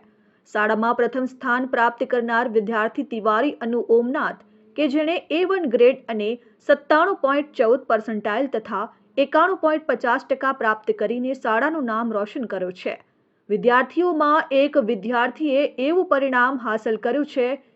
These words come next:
કે જેની પાછળ તેનો અસાધારણ સંકલ્પ છુપાયેલો છે. પરીક્ષા દરમિયાન તેમના વાલીઓનું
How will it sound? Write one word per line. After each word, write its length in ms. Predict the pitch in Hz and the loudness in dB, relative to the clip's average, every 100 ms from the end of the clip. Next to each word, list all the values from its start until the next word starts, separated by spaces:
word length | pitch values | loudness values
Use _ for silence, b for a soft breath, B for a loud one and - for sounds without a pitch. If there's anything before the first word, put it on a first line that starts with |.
| b | b
કે 80 | 254 | -4
જેની 220 | 247 277 | 0 0
પાછળ 380 | 277 254 277 349 | 2 4 4 2
તેનો 320 | 302 269 254 | 2 2 4
અસાધારણ 880 | 269 - 247 240 247 240 240 294 320 | 0 2 0 0 2 2 2 0 -2
સંકલ્પ 560 | 247 247 226 240 277 226 | -2 -6 -6 -2 0 0
છુપાયેલો 560 | 208 - 202 185 180 | -4 -6 -6 -4 -6
છે. 300 | - - - - _ _ _ _ - | -8 -8 -10 -10 _ _ _ _ -4
પરીક્ષા 320 | 220 226 285 | 2 2 2
દરમિયાન 460 | 247 254 247 254 294 | 0 0 2 0 0
તેમના 440 | 294 254 254 269 | 0 -2 0 0
વાલીઓનું 840 | 269 214 220 240 285 285 240 269 | 2 2 2 2 0 0 0 -2